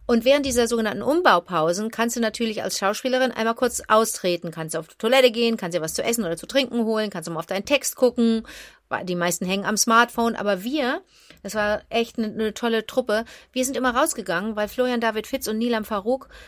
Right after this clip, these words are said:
äh, total spielsüchtig sind und ich ja lustigerweise auch. Wir spielen gerne so, ges-, so, ich glaub, man nennt es Gesellschaftsspiele. Ähm, äh, alles, Charade, Wer bin ich, äh, Werwolf. Es gibt so ganz viele Spiele, die du ohne,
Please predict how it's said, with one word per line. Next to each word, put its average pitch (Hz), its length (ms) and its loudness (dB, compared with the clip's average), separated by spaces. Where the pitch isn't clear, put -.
äh, 214 220 2
total 233 340 -2
spielsüchtig 202 680 0
sind 190 240 -4
und 214 160 -4
ich 233 160 -4
ja 233 100 4
lustigerweise 202 720 0
auch. 240 300 0
Wir 208 100 -4
spielen 254 380 0
gerne 220 180 -4
so, 208 140 -4
ges-, 190 260 -4
so, 196 160 -12
ich - 220 -10
glaub, 180 200 -4
man 180 100 -4
nennt 165 140 -4
es - 120 -8
Gesellschaftsspiele. 151 800 -8
Ähm, 196 640 2
äh, 180 360 0
alles, 202 380 4
Charade, 190 920 6
Wer 196 220 4
bin 190 240 2
ich, 180 420 -2
äh, 185 260 2
Werwolf. 185 640 8
Es 180 120 -6
gibt - 120 -10
so 214 60 -4
ganz 196 220 0
viele 196 180 -4
Spiele, 185 300 -4
die 185 120 -4
du 175 120 -2
ohne, 180 440 -2